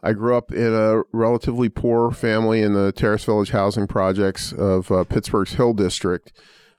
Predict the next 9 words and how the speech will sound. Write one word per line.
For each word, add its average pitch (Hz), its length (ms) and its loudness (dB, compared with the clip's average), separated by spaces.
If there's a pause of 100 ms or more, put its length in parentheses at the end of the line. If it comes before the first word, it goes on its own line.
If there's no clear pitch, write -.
Uh, 101 280 0
if 98 180 0
you're 110 100 0
familiar 120 420 0
with 110 120 -2
the 98 60 -8
playwright 113 520 0
August 110 420 0
Wilson, 113 640 0